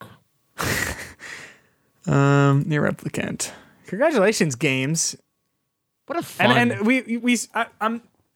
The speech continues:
Speaker 1: certain we're not the only people saying this, but, like, this year was interesting because I'm pretty good with all these games, but there's not one that is, like, a standout, like,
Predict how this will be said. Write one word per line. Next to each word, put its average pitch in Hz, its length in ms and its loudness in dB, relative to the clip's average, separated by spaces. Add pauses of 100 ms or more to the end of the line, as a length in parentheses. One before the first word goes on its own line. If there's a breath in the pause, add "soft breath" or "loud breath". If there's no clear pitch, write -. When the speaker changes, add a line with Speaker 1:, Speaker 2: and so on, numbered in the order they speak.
(180)
Speaker 1:
certain 233 420 -4
we're 208 60 -2
not 190 160 0
the 180 80 -4
only 165 140 -2
people 147 180 -6
saying 131 240 -4
this, 123 160 -6
but, 135 120 -6
like, 143 120 4
this 190 160 2
year 196 80 0
was 165 120 2
interesting 139 340 -2
because 127 280 -2 (440 loud breath)
I'm 370 100 0
pretty 359 200 -2
good 196 200 -2
with 165 100 0
all 151 200 0
these 180 160 -2
games, 180 480 0 (640)
but 180 120 0
there's 185 160 0
not 196 160 0
one 175 200 0
that 151 120 2
is, 139 80 0
like, 139 120 2
a 120 40 -4
standout, 135 760 0
like, 139 260 -4